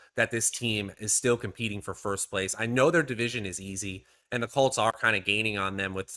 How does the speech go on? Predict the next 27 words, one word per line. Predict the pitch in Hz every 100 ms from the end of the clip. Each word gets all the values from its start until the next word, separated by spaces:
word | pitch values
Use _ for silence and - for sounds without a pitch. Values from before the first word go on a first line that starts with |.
| -
s-, | -
some | 104
decent | 98 110 101 95
play | 110 104
of | 92 90 87
late, | 107 98 71 _ _ -
but | 120 -
still, | - 151 107 - _ _ _ -
this | 147 -
team | 156 139
is | 117 -
incredibly | 123 120 - - 139 135 131 123 120
impressive | 107 - 113 - 104
with | 101
the | 107
amount | 107 110 113
of | 104
talent | - 117 120 113
that | 104
they | 95 90 -
haven't | 120 127 131
had | - 117
available, | 104 95 98 127 151 170 170 _ _ -
and | 117
still | - - 135 143
to | -
be | 113 120 120